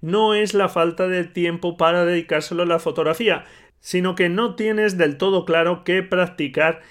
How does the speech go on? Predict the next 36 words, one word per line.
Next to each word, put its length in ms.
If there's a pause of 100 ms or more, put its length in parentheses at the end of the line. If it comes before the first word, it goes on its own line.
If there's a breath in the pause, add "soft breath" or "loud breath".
(200 loud breath)
y 120
cómo 260
hacer 260
que 280
esa 300
práctica 460
te 60
ayude 340
a 120
conseguir 480
mejores 480
fotografías, 840
esas 260
fotografías 680
que 180
tanto 480
te 80
gustaría 500
conseguir. 760 (180)
Así 220
que, 400 (260)
te 100
insisto, 680
tu 140
problema 400
no 160
es 180
el 220
tiempo, 760
que 180
todos 380
tenemos 380
veinticuatro 560
horas 240
al 220
día 500